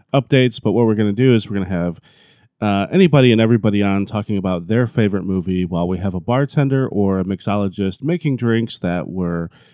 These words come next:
in the movie or inspired by the movie, either, you know, recipes we find online or something that the mixologist comes up on his own. So,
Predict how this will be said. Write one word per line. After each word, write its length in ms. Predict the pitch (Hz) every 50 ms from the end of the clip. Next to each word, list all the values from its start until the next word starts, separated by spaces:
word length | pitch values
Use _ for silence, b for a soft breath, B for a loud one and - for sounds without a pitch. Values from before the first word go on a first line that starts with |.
| b b -
in 160 | 151 151 156
the 80 | 143 139
movie 400 | 139 139 131 127 131 127 120 -
or 360 | - 98 98 98 95 95 95
inspired 600 | 87 104 95 95 - - 123 123 123 123 120 104
by 140 | 117 110 110
the 100 | 107 107
movie, 440 | 107 104 101 101 101 104 101 101 - -
either, 420 | 95 85 90 87 87 87 87 85 b b b b b b b -
you 160 | - 104 95
know, 80 | 82
recipes 440 | 82 101 120 123 - - 143 127 107
we 120 | - 113 101
find 240 | - 107 104 101
online 480 | 95 92 95 110 120 120 120 120 120 117
or 180 | - 80 92 90
something 360 | - 117 98 - 104 98 95
that 120 | 98 90
the 80 | - 95
mixologist 600 | 90 95 92 - 98 90 90 92 87 90 85 -
comes 240 | - 104 95 90 -
up 100 | 90 -
on 140 | - 85 80
his 160 | 80 78 -
own. 320 | 80 71 67 65 69 73
So, 480 | - - - - 82 82 82 80 80 80